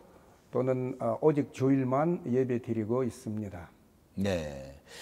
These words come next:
Speaker 2: 그 최근에 우크라이나를 직접 다녀오셨어요?
Speaker 1: 예, 우크라이나, 아, 갔다 왔습니다.
Speaker 2: 네, 어떤, 어,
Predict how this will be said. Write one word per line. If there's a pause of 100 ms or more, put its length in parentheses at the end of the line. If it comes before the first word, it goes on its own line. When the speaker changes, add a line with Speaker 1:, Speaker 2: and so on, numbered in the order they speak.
(200)
Speaker 2:
그
최근에 (560)
우크라이나를
직접
다녀오셨어요? (680)
Speaker 1:
예,
우크라이나,
아, (1500)
갔다
왔습니다. (380)
Speaker 2:
네,
어떤,
어,